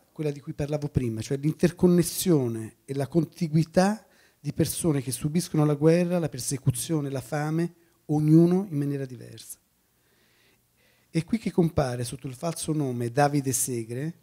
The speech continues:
un giovane ebreo, anarchico, l'unico personaggio intellettuale e borghese nel romanzo. Ida e Giuseppe tornano quel giorno a San Lorenzo, ne ha parlato prima Giorgio Montefoschi, per comprare delle scarpe al bambino,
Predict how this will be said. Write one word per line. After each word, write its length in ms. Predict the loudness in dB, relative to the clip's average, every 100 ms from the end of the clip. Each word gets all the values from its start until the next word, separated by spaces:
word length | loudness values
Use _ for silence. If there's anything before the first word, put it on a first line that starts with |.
| -4
un 160 | -2
giovane 360 | 2 0 0 -2
ebreo, 580 | -2 -2 -2 -6 -12 -10
anarchico, 800 | -2 -2 -2 -8 -20 -20 -20 -20 _ _
l'unico 400 | 4 6 6 4
personaggio 560 | -2 -2 0 0 0 -2
intellettuale 800 | -4 -6 -6 -2 -2 0 -6 -8
e 120 | -12
borghese 720 | -8 -8 -4 -4 -6 -12 -20
nel 160 | -18 -16
romanzo. 540 | -12 -12 -14 -18 -20 _ _ _ _ _ _ _ _ _ _
Ida 260 | 2 6 8
e 60 |
Giuseppe 680 | 8 6 2 2 -2 -4 -4
tornano 440 | 2 4 4 -4 -2
quel 180 | -4
giorno 220 | 0 2 2
a 40 |
San 200 | 2 -2
Lorenzo, 640 | -2 -2 -6 -8 -12 -14 -18 _ _ _ _ _
ne 160 | -20 -20
ha 180 | -20 _
parlato 560 | -6 -2 2 0 0 -6
prima 480 | -4 -4 -4 -6 -10
Giorgio 280 | -14 -14 -6
Montefoschi, 680 | -6 -6 -12 -20 -20 -14 -16 -16 _ _ -6
per 120 | -2
comprare 400 | 0 6 8 8
delle 200 | 6 4
scarpe 460 | 2 2 2 2 0
al 80 |
bambino, 840 | 2 2 2 0 -2 0 -2 -6